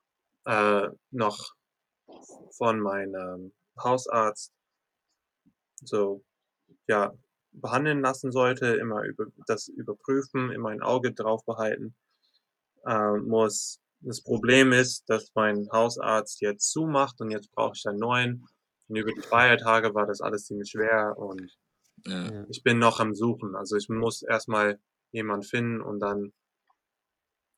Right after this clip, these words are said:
Speaker 1: ja. Aber eigentlich, ja, eigentlich lasse ich mich immer noch davon, ja, von, von ärztlicher Betreuung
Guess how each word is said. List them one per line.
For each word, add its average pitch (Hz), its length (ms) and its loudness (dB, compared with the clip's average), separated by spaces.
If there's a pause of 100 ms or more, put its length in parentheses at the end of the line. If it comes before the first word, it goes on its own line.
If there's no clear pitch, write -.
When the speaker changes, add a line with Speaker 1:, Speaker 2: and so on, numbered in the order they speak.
(160)
Speaker 1:
ja. 98 280 -4 (320)
Aber 110 260 6
eigentlich, 120 640 4 (1300)
ja, 95 300 -2 (380)
eigentlich 107 420 0
lasse 110 260 0
ich - 100 -14
mich 110 180 -8
immer 104 220 -4
noch 101 200 -6
davon, 101 420 -6 (1200)
ja, 101 240 -6
von, 104 300 -6
von 104 180 -2
ärztlicher 104 520 -4
Betreuung 101 640 -6